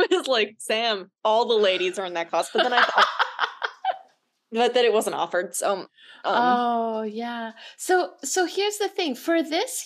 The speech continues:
Speaker 2: here, would he have had to go into the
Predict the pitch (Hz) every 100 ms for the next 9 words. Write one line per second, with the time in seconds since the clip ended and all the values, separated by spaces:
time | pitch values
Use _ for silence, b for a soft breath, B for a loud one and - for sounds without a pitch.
0 | - 349 359 269 - 294 349 359 359 339
1 | 320 - - 285 277 277 302 202 233 247
2 | 262 254 220 214